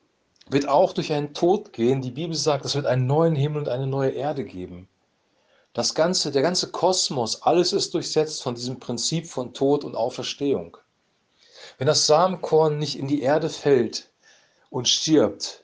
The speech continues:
dann wird es keine Frucht bringen. Tod und Auferstehung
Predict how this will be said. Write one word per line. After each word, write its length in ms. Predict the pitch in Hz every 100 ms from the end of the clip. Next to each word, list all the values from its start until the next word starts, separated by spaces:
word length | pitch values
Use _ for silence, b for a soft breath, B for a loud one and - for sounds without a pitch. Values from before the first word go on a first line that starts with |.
| _
dann 180 | 110 107
wird 80 | 123
es 180 | -
keine 260 | - 131 127
Frucht 460 | - - 127 - _
bringen. 420 | - 87 80 82 _ _ _ _ _ _ _ _ _ _ _ _ _ _ _
Tod 300 | - 135 147
und 100 | 143
Auferstehung 800 | - 117 - - 117 104 92 87